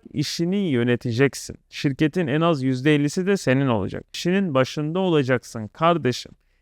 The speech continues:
Peki şirketin en az yüzde ellisine sahip olduğunuzu, şirketi yöneteceğinizi Amerika nereden bilecek?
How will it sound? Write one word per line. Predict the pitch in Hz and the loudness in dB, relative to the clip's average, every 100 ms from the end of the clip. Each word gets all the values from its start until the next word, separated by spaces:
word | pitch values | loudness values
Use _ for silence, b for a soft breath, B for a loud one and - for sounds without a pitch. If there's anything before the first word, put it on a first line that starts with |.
| _ | _
Peki | 180 180 131 107 | 0 2 0 -2
şirketin | - 160 156 170 135 - | -2 -2 0 -2 -2 -2
en | 117 156 | 0 2
az | 127 113 | 2 0
yüzde | 139 160 147 | 0 2 2
ellisine | 135 123 - - 110 | 2 0 -6 -12 -6
sahip | 143 143 131 - | 0 2 0 -2
olduğunuzu, | 107 151 156 139 139 135 135 165 170 - _ - | -4 -2 -2 0 0 0 2 0 0 -6 _ -8
şirketi | - 165 151 135 - - - | -2 2 2 0 -4 -12 -2
yöneteceğinizi | 127 139 151 160 139 151 151 151 147 170 156 | 2 4 4 2 0 0 2 0 0 0 -2
Amerika | - 143 156 139 - 170 | 0 2 2 0 -2 -2
nereden | 156 123 143 135 117 110 | 0 2 2 2 2 0
bilecek? | 95 95 98 | -4 -6 -8